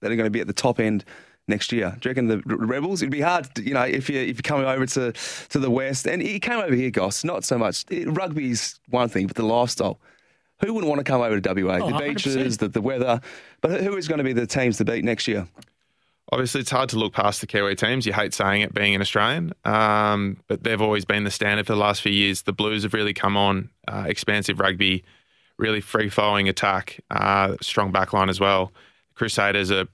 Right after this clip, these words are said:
Speaker 3: perennial champions.
Speaker 2: Mm-hmm.
Speaker 3: Um, Australian-wise, the Brumbies are always consistent. Uh, the Tars have come along under Darren Coleman. So, and then even you look at the Fijian Drua,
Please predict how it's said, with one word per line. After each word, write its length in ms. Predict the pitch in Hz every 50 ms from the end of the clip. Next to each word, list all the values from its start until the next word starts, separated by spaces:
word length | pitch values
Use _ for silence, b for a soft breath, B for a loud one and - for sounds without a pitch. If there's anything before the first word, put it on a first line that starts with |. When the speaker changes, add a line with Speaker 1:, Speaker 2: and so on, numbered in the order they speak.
| _
Speaker 3:
perennial 520 | - - 98 98 98 101 98 95 95 92 95 - _ _ - _ _ _ _
champions. 580 | - - 98 98 90 101 92 92 90 - - - _ - -
Speaker 2:
Mm-hmm. 80 | 131 101 104 101 101 101 98 98
Speaker 3:
Um, 160 | 98 98 92 -
Australian-wise, 640 | - - - - 117 113 113 110 110 104 101 95 -
the 60 | 101
Brumbies 340 | - 95 98 101 101 98 104
are 80 | 104
always 220 | 101 101 101 92 -
consistent. 600 | - 107 - - 101 98 - - 104 98 - b b b b b b b b b b b -
Uh, 140 | 101 95 95
the 120 | 95 101
Tars 280 | - - 104 98 101 98
have 100 | 107 98
come 180 | - 107 101 101
along 260 | 98 98 98 101 95
under 160 | 98 98 95
Darren 320 | 90 - 98 95 95 95 92
Coleman. 400 | - 95 95 98 98 95 92 87
So, 480 | - - 104 98 98 98 98 98 98 B B B B B B B
and 100 | 107 110
then 120 | 110 113
even 260 | 113 110 104 107 104
you 100 | 104 104
look 160 | 104 104 -
at 120 | 113 - - _ _ _ _ _ _ _ _
the 200 | 107 101 95 98
Fijian 400 | - - 110 101 113 104 107 98
Drua, 380 | 107 107 107 107 98 98 98